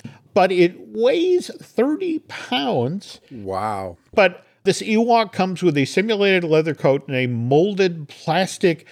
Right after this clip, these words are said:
Speaker 1: eyes, nose, and mouth. And, okay, your, your Jack that's lurking behind the bushes
Speaker 2: Right.
Speaker 1: How, how tall is he?
Speaker 2: He's three foot, which is, uh, really weird. It's
Speaker 1: Oh.
Speaker 2: strange to see a three foot Jack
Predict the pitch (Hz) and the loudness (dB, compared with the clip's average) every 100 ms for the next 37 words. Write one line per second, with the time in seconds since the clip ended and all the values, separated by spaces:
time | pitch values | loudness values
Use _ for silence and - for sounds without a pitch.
0 | - _ _ 139 160 165 160 139 131 135 | -20 _ _ 0 2 2 0 -2 2 4
1 | 143 139 127 120 117 127 143 90 - - | 4 2 0 -2 -2 -2 -2 -2 -8 -12
2 | - 139 131 123 123 - - _ _ 214 | -4 0 0 0 -4 -10 -18 _ _ -6
3 | - 139 104 156 165 185 170 170 170 123 | 0 0 0 -2 -2 -2 -2 0 0 -2
4 | 160 208 220 - 185 - 135 135 175 202 | 0 0 -4 -6 -6 -6 -4 -4 -4 -6
5 | 165 160 143 165 151 151 156 170 - 170 | -6 -6 -6 -6 -6 -4 -2 -2 -2 -4
6 | - - - _ _ 123 110 185 220 - | -6 -20 -20 _ _ -2 2 2 0 0
7 | 196 285 294 - 247 247 226 - - 226 | 2 2 -2 0 4 4 2 0 -6 -6
8 | 110 - - - - - 156 156 - - | -6 -10 -20 -20 -20 -8 -2 -2 -4 -8
9 | 131 160 208 202 - - 151 110 - _ | -2 -2 -2 -8 -14 -6 -2 -2 -6 _
10 | 117 113 127 120 110 - - 127 143 135 | -8 -4 0 0 0 -6 0 2 2 -4
11 | 131 147 151 127 131 127 113 - - 143 | -8 0 2 2 2 2 2 -4 -6 -4
12 | 135 120 165 160 160 135 127 135 117 - | -4 -4 0 2 2 0 -2 -2 -2 -4
13 | 127 127 131 107 - 120 110 | -6 -4 -6 -6 -2 -2 -2